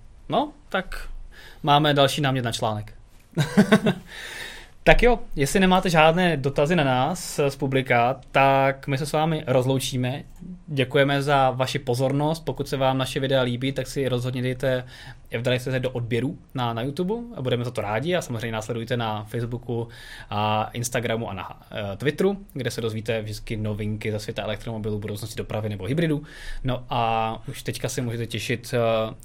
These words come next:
eh, za dva týdny, až budeme mít Futurecast, tak by to mělo být těsně po představení nového crossoveru Nissan Aria, který se bude patnáctého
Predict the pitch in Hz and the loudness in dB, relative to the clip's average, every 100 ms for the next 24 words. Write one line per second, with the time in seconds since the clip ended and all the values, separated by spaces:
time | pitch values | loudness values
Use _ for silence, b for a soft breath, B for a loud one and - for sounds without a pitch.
0 | 131 117 113 110 110 143 151 131 127 143 | -4 0 0 0 0 2 2 0 0 2
1 | 135 127 131 127 123 123 120 123 127 123 | 2 0 0 0 -2 -2 2 4 2 0
2 | 120 123 127 123 123 127 123 - B B | -4 -2 0 0 2 0 -2 -12 B B
3 | B 139 131 147 135 135 123 131 - 135 | B 0 0 0 0 0 -2 -6 -2 0
4 | 131 131 131 127 B B B - 127 127 | 2 2 0 -2 B B B -2 2 4
5 | 135 131 135 131 123 131 127 123 123 120 | 4 4 2 0 -2 0 0 0 0 0
6 | 123 - 113 120 131 123 156 - - - | -2 4 6 8 8 6 4 -2 -6 -6
7 | 156 - 123 120 117 117 117 117 117 113 | -6 -4 -2 -2 -4 -2 0 0 0 -4
8 | 113 117 117 - 120 120 120 113 | -4 -4 -6 -4 -4 -2 -2 -2